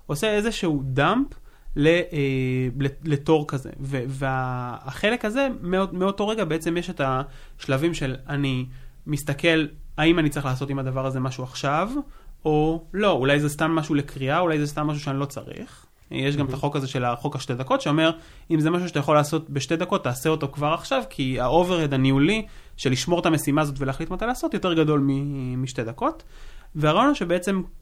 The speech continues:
Speaker 1: כל משימה נעשית לפי בעצם קונטקסט ולפי חשיבות. יש מקומות שאתה לא יכול לעשות,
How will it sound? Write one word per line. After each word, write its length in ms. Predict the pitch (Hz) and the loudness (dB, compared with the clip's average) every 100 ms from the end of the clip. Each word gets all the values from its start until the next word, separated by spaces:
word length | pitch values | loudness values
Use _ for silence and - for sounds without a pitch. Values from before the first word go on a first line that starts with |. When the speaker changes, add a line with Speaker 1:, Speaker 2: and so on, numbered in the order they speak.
| - | -2
Speaker 1:
כל 180 | 185 | 0
משימה 500 | 196 190 196 233 262 247 | 2 0 0 0 0 0
נעשית 640 | 175 156 131 - 190 190 - | -2 0 0 -2 -4 -4 -4
לפי 360 | 131 - 156 | -6 -4 -4
בעצם 480 | 151 151 151 151 143 147 - - - - | -2 -4 -2 -2 -2 -2 -12 -16 -12 -2
קונטקסט 600 | 156 180 247 277 - - | -2 0 -2 -4 -6 -6
ולפי 280 | 135 135 151 | -4 -4 -6
חשיבות. 640 | 151 147 131 120 110 - | -6 -4 -6 -6 -10 -8
יש 160 | 135 131 | -8 -6
מקומות 260 | 151 160 160 | -4 -4 -4
שאתה 140 | 156 | 0
לא 100 | 165 | 2
יכול 200 | 175 131 | 2 0
לעשות, 400 | 123 127 135 - | -2 -4 -8 -8